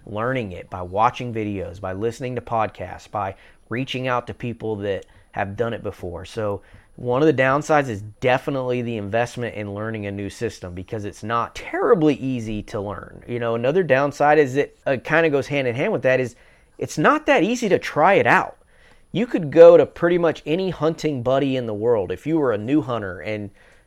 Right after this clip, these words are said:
you know, you work with Jim, and Jim is a hunter, so you're gonna rely on Jim to help show you the ropes.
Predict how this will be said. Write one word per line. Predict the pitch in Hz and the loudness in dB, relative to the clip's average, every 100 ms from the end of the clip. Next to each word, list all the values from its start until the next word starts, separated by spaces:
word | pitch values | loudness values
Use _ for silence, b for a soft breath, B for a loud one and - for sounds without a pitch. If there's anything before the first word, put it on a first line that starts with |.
| - | -10
you | 110 | -6
know, | 107 | -4
you | 104 147 | -2 -2
work | 127 139 147 | 2 0 0
with | 123 107 | -4 -4
Jim, | 123 123 95 | -2 -2 -2
and | 98 95 | -6 -6
Jim | 123 143 | -4 -2
is | 135 | -2
a | 113 | -2
hunter, | 113 110 - 85 | -4 -8 -10 -12
so | - | -6
you're | 107 120 | -4 -2
gonna | 147 135 | -2 -2
rely | 113 113 120 120 120 | 0 0 2 2 -2
on | 107 98 | -4 -8
Jim | 117 120 110 98 104 | -4 -4 -4 -8 -12
to | - 104 95 | -4 -2 -2
help | 123 123 - | -2 -2 -4
show | - 120 | -4 -2
you | 113 | -2
the | 95 | -2
ropes. | 101 120 104 - | 0 0 0 -8